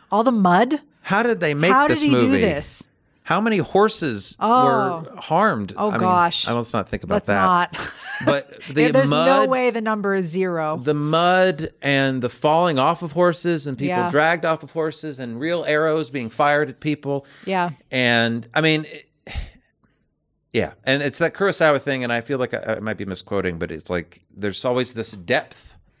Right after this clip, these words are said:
Speaker 1: Hmm.
Speaker 2: and there's always this sense of movement
Speaker 1: Yes.
Speaker 2: in the frame.
Speaker 1: Yes, yes.
Speaker 2: Like from the very opening bit when the bandits are looking down at the, the village, it's just the composition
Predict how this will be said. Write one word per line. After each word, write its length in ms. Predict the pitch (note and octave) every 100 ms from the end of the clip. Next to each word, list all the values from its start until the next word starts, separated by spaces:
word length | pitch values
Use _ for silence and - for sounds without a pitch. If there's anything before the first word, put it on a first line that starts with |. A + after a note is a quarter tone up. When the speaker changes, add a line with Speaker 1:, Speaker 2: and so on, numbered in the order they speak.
| _
Speaker 1:
Hmm. 180 | F#3 E3+
Speaker 2:
and 80 | A2+
there's 200 | A2+ G#2
always 240 | A#2+ A#2+
this 200 | A#2 A2+
sense 220 | - A2+
of 140 | A2+ F#2+
movement 720 | G2 G#2+ G#2+ F#2 E2 - -
Speaker 1:
Yes. 180 | F#3 E3
Speaker 2:
in 60 | F2
the 60 |
frame. 300 | E2+ - F2
Speaker 1:
Yes, 420 | G3 B3 - - -
yes. 420 | G3 G#3 D#3+ -
Speaker 2:
Like 240 | - G2 -
from 160 | A#2
the 60 | A2
very 280 | G2+ B2+ C3
opening 440 | B2 B2 A#2+ A2
bit 280 | F2+ G#2 G2
when 140 | F#2
the 80 | F#2
bandits 560 | E2+ F#2 G2 G#2 - G2
are 60 |
looking 340 | F#2+ F#2 F2 F2+
down 520 | F2+ F2+ F#2 F#2 F#2
at 220 | F2+ F2 -
the, 260 | F2+ F2
the 120 | D#2+ F2
village, 680 | F2 E2+ E2+ C#2+ - - -
it's 100 | -
just 180 | F2+ -
the 80 | F2
composition 960 | - C3 B2 G2+ A#2 - A#2+ G#2+ G#2+